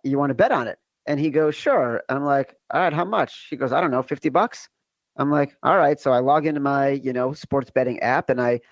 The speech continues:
put down fifty bucks on the game. And the next day I'm at work, and he's at home, and we're texting during the game, and we're watching, and we're excited. And when it's over, I send him a text like, "Woohoo, we win, fantastic." And all he does is text me back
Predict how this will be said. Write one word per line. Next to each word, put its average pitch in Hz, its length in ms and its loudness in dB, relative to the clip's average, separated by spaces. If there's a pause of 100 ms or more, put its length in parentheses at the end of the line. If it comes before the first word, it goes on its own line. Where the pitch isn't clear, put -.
(240)
put 160 160 0
down 147 160 2
fifty 151 260 -4
bucks 135 280 0
on 127 80 -2
the 120 80 -2
game. 143 360 0
And 127 300 -2 (260)
the 127 80 -6
next 147 220 0
day 143 120 4
I'm 127 120 0
at 92 80 -4
work, 190 300 2
and 113 140 -2
he's 110 180 -4
at 113 60 -6
home, 170 300 2
and 117 80 -4
we're 110 100 -2
texting 127 440 -4
during 110 180 -4
the 107 80 -8
game, 156 400 0
and 110 140 -4
we're 104 80 -2
watching, 131 460 0
and 110 100 -4
we're 104 80 0
excited. 147 460 2
And 120 100 -2
when 123 100 -2
it's 120 140 -4
over, 127 440 2 (380)
I 127 60 -2
send 135 240 0
him 117 80 -4
a 117 40 -4
text 160 440 0
like, 110 180 -4
"Woohoo, 147 460 0
we 123 140 -2
win, 170 360 0
fantastic." 151 760 -2 (440)
And 139 260 0 (120)
all 160 180 4
he 165 140 -2
does 151 260 2
is 131 80 -6
text 147 260 -2
me 143 100 -4
back 135 380 2